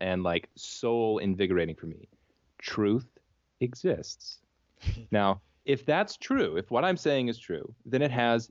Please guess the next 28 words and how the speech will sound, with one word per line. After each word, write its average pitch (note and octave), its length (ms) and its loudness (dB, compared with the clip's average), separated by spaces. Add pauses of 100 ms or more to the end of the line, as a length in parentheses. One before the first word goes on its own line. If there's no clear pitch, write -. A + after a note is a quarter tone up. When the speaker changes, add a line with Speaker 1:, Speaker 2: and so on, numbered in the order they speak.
Speaker 1:
incredibly D#3 1300 0
massive C3 500 2
implications, G2 600 0
not C#3 240 2
for F3+ 80 4
just D3+ 220 -2
how B2 120 2
you A2+ 160 4
live F#2 160 2
your E2 80 0
life, D#2 280 -4 (360)
but D3 100 2
it D#3 60 2
also E3 440 2
implies C3+ 640 -2
necessarily D#3 760 0
that B2+ 220 0
th-, D3 100 -12 (140)
this D3+ 240 -4
next G3+ 220 0
sentence G2 460 -6
is F#2 140 -6
true. - 200 -12 (880)
Lots E3+ 680 2
and F3+ 140 2
lots E3+ 280 0
of D3 160 -2
people, F#2+ 600 0